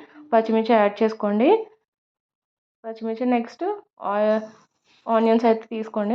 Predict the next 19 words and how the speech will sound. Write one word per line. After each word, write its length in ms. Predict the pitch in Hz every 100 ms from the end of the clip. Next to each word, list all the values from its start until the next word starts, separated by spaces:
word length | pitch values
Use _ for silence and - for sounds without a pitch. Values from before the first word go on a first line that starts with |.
| 262
ఆనియన్స్ 300 | 220 214 220 220
కూడా 120 | 233 254 214
బాగా 240 | 208 226 311 233
ఫ్రై 120 | 214 214
అవ్వాలండి. 600 | 208 202 202 196 196 247 403 - _ _ _
So, 40 | 262 262
పింక్ 220 | 226 220 226
కలర్లోకి 400 | 220 214 226 220
అయితే 180 | 208 226 220
మారే 200 | 196 202 208
వరకు 200 | 208 262 254
మనం 160 | 220 202
అయితే 180 | 202 330 392 -
ఫ్రై 120 | 214 208 214
చేసుకోవాలన్నమాట. 760 | 208 - 196 190 185 185 180 233 392 - - - _ -
So, 60 | 254 220
ఆనియన్స్ 340 | 233 269 269 262 254 254 _ _ _ _ _ -
ఫ్రై 160 | 240 226
అయితేనే 300 | 233 233 254